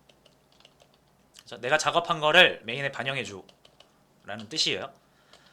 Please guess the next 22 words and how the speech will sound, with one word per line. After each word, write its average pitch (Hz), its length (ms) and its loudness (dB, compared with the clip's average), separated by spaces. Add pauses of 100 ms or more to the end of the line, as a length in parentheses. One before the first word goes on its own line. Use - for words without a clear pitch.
(320)
자, 139 180 0
근데 160 160 2
혹시라도 226 440 8
만약에, 175 640 6 (220)
어, - 260 -20 (140)
여기에 147 240 -2
이게 160 240 4
만약에 151 280 4
안 117 280 -2
뜬다, 143 500 0
뭐 98 140 -10
안 131 100 -6
뜰 233 100 0
수도 233 220 -4
있어요. 117 320 -6 (560)
간혹. 113 320 -10 (1400)
어, 98 220 -14
그러면 196 340 8
여기 147 260 -2
풀 247 200 -2
리퀘스트라고 143 540 -6
있어요. - 200 -18